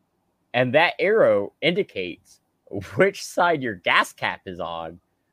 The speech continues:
because motherfuckers are too stupid to know what side their gas cap is on.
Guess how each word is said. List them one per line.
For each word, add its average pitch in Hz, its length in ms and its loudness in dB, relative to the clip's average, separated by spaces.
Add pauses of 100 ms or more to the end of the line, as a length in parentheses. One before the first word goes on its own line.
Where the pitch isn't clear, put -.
(600)
because 151 300 2
motherfuckers 165 640 2
are 135 80 -2
too 170 240 -4
stupid 123 800 2 (420)
to - 160 0
know 160 540 8 (920)
what 190 240 8
side 156 320 4
their 139 120 0
gas 143 300 -4
cap 87 300 -10
is 73 140 -16
on. 71 220 -14